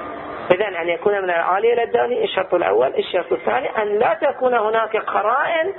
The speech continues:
تصرفه، يعني تحمله، يعني تجره إلى الكراهة.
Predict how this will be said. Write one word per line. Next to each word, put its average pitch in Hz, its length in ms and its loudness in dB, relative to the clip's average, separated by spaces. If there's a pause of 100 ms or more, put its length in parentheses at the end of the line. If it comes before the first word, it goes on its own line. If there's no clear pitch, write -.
(500)
تصرفه، 214 1000 2
يعني 175 200 0
تحمله، 196 760 0
يعني 165 180 0
تجره 285 720 2
إلى 233 160 2
الكراهة. 160 680 -2